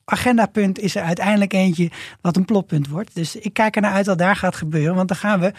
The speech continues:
hele nieuwe gedeeltes zien van, eh, van Westeros.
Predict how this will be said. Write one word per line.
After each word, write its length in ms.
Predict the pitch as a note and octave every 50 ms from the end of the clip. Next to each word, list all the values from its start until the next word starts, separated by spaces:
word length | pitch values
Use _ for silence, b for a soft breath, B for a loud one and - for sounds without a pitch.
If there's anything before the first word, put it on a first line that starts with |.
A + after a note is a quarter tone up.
| B B B B
hele 280 | - F#3 A3 A3+ G#3
nieuwe 240 | G3 F#3+ G3 F3+ F3+
gedeeltes 540 | - - E3 D3+ G3+ A#3+ C#4+ - G3+ - -
zien 480 | - D#3 B2+ F#3 E3+ C#3+ D#3 F3+ F3+ E3+
van, 300 | - - D#3+ D#3 D3 D3 E3
eh, 120 | E3+ D#3+ C#3+ C#3 C#3+ D3
van 200 | C#3 - D#3+ D3+ D3
Westeros. 580 | D3 C3+ - - - C3+ C#3+ G3 A#3 - -